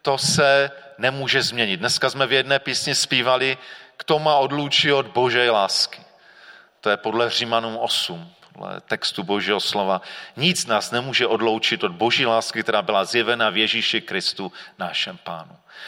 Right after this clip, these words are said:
Ježíš stále v každé, za každých okolností miluje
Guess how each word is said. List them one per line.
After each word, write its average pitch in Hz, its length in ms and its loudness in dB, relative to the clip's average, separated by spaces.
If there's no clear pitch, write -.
Ježíš 123 360 2
stále 143 640 4
v - 100 -14
každé, 143 500 2
za 135 140 0
každých 160 380 0
okolností 110 720 -2
miluje 113 480 2